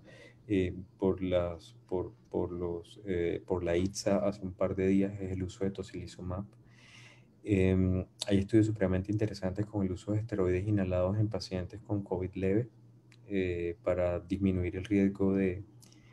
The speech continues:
de, mm, específicamente con budesonida, para disminuir el riesgo de casos más severos. Em, y digamos que basado en un estudio que se llama el Col Corona, que realmente tiene, pues, unas,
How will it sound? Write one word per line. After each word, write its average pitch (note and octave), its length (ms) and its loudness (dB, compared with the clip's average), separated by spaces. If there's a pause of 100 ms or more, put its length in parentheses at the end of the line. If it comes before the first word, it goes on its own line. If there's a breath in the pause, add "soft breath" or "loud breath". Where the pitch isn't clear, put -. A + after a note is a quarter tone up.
(360 loud breath)
de, F2 720 -4
mm, - 640 -14
específicamente G#2 600 2
con A2+ 120 2
budesonida, G2 540 2
para G2+ 140 4
disminuir F#2 420 4
el F#2+ 80 4
riesgo G#2 240 8
de G2+ 80 4
casos G2 260 -8
más G2 260 2
severos. G2+ 640 0 (1000 loud breath)
Em, F#2+ 640 6 (200)
y D3 400 8
digamos G#2 340 6
que - 100 -8
basado G2+ 460 4
en G#2 80 6
un A2 120 6
estudio A2+ 480 4
que - 140 -12
se G2 140 -6
llama F#2 180 -2
el G2+ 100 0
Col G#2 260 4
Corona, G#2 560 6 (100)
que G2+ 120 -2
realmente F#2 380 -4
tiene, G2+ 360 2 (220)
pues, G2+ 160 0
unas, G#2 300 0